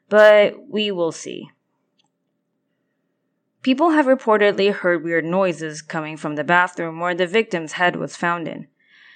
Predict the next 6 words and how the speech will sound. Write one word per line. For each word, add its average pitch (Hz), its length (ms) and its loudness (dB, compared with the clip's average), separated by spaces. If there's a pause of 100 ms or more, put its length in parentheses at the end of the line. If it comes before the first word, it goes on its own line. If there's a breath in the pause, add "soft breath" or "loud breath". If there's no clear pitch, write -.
(180 soft breath)
More 233 280 0
specifically, 170 920 -4
crying 196 720 2
and 202 220 -4
whimpering 160 540 -8
sounds. - 640 -10